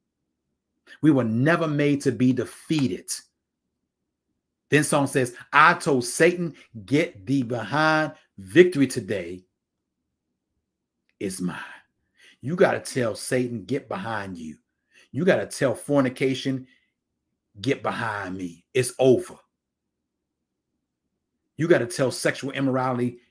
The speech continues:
"Get behind me. It's over." Because today you have the victory. You have to declare the victory in your life.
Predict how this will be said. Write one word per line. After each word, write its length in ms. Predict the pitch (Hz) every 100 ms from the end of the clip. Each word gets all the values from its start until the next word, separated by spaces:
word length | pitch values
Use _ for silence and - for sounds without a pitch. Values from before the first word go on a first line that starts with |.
| _ 113
"Get 280 | 139 -
behind 440 | 110 107 135 117 101
me. 200 | 98 -
It's 240 | 139 139 -
over." 400 | 139 120 90 80 _ _ _ _
Because 300 | - - 104
today 500 | - 104 95 165 131
you 220 | 98 123
have 220 | 160 127 127
the 60 |
victory. 460 | 131 185 180 90 90 -
You 80 | 156
have 120 | 139
to 120 | 101 -
declare 440 | - - 170 196
the 80 | 170
victory 380 | 123 143 135 135
in 100 | 135
your 140 | 139
life. 520 | 156 175 147 - -